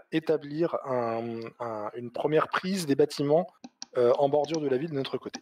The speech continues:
Ça, c'est le game plan. Ça met du sens sur ce que vous faites. Le game plan, on s'en branle. Vous considérez juste que vous venez pour taper des trucs.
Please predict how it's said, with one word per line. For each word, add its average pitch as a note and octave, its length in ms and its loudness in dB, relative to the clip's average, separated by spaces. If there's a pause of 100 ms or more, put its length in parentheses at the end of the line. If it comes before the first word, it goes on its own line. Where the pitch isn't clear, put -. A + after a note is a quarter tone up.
(460)
Ça, A#3 100 2
c'est G#3+ 140 -4
le D#3+ 60 -6
game C#3 180 -2
plan. E2+ 160 -12 (1400)
Ça - 200 2
met A3 120 0
du F3+ 140 -6
sens E3+ 360 2
sur - 200 -4
ce - 60 -4
que E3+ 60 2
vous C3+ 120 -2
faites. - 320 -8 (560)
Le C#3 160 4
game G#3 240 2
plan, G3 240 4 (140)
on F#3+ 100 2
s'en F#3+ 180 2
branle. A#2+ 220 -4 (400)
Vous C3+ 260 -2
considérez F3 480 4
juste D#3 240 2
que - 80 -2
vous F3 140 2
venez F3+ 160 4
pour F3 180 -8
taper E3 240 0
des F3+ 80 -2
trucs. - 320 -14